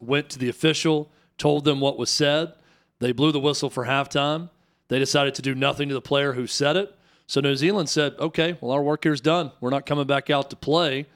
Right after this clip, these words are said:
And I believe they were up two nil at the time and decided to just walk off the game and not, not play the rest of it.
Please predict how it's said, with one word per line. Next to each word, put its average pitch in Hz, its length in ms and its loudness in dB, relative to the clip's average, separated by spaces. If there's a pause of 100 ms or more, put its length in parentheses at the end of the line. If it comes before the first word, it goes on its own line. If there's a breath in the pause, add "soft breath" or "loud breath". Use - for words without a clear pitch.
(460)
And 139 220 2
I 139 60 2
believe 147 260 2
they 165 100 4
were 156 120 2
up - 220 -8
two 180 260 2
nil 135 520 0
at 127 140 0
the 113 60 -12
time 110 540 -4 (460)
and 135 240 0
decided 143 440 0
to 135 100 -4
just 135 300 -4
walk 139 360 -2
off 151 220 0
the 143 80 -2
game 147 360 0
and 110 100 -10
not, 131 340 -2
not 139 300 -2
play 143 240 2
the 127 100 -2
rest 147 320 0
of 123 200 0
it. 117 200 -2